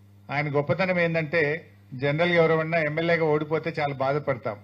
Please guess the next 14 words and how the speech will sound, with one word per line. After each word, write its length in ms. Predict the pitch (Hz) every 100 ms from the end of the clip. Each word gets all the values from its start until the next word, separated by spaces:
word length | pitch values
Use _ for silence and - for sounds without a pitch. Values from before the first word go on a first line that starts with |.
| - - - - - - - - - - - 139
ప్రజల 280 | 147 165
మీద 220 | 170 175 156
అలుగుతారు, 560 | 143 156 156 143 - - - - - - - - - - - - - - - - -
కార్యకర్తల 560 | 143 156 170 175 170 170
మీద 180 | 170 160
అలుగుతారు. 480 | 147 156 151 135 - - - - - - - - - - - -
కానీ 520 | 147 170 180 165 185 - - - 131
మా 160 | 143
నిరంజనన్నలో 840 | 143 147 180 190 185 185 180 180 175
చూసింది 340 | 165 151 170 165
ఏందంటే, 720 | 156 151 143 160 139 156 - - 127
అంతకు 440 | 147 165 202 196
రెట్టించిన 760 | 151 147 - 180 196 196 190 185
పట్టుదలతో 920 | 160 147 170 180 170 156 135 139